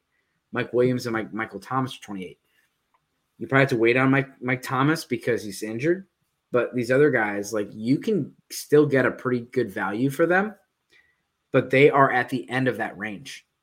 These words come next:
and you have to get out before it's too late. Like, look at Julio Jones. If you would have traded Julio Jones two years ago, you'd have got a lot for him. Last year, you got a little. This year, you're gonna get nothing.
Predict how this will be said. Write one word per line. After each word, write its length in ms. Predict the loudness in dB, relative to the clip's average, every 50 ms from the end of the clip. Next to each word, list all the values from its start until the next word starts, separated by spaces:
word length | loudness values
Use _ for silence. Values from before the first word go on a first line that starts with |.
| _ _ _ _ _ _ -4
and 160 | -2 -2 0
you 120 | 0 -2
have 320 | 0 2 2 2 2 2 -4
to 80 | -6
get 140 | -2 2 2
out 160 | 2 2 0
before 240 | -4 -10 -6 -4 -4
it's 120 | -4 -6
too 180 | -8 -8 -6 -4
late. 220 | -2 -2 -4 -4
Like, 120 | -6 -6 -4
look 140 | -4 -2 0
at 80 | 2
Julio 300 | 4 6 8 8 6 6
Jones. 480 | 4 2 0 -2 -4 -8 -14 -18 -20 _ _ _ _ _ _ _ _ _ _ _ _ _ _ _ _ _ _ _ _ -10
If 160 | -8 -8 -2
you 160 | 4 8 10
would 120 | 10 10 8
have 80 | 6
traded 260 | 4 2 4 4 4
Julio 240 | 4 6 6 6 4
Jones 400 | 4 4 0 -2 -2 -4 -6 -6
two 100 | -4 -2
years 300 | 0 0 2 0 0 -2
ago, 420 | -2 -2 0 0 0 -2 -4 -6 -12 _ _ _ _ _ _ 2
you'd 140 | 4 4 4
have 80 | 4
got 180 | 0 -2 -4 -4
a 20 |
lot 260 | -4 -4 -4 -6 -6
for 100 | -10 -16
him. 180 | -16 -16 -18 -20 _ _ _ _ _ _ _ _ _ _ _ _ _ _ _ -4
Last 380 | 0 0 0 0 0 -2 2
year, 120 | 4 4 4
you 100 | 4 4
got 140 | 2 0
a 40 | 0
little. 360 | -2 -2 -2 -2 -2 -4 -8 -16 _ _ _ _ _ _ _
This 260 | -2 0 0 0 0 2
year, 260 | 2 2 2 0 -4 -6
you're 120 | -6 -6
gonna 120 | -6 -6
get 220 | -8 -10 -12 -14 -14
nothing. 440 | -8 -4 -4 -4 -4 -6 -18 -20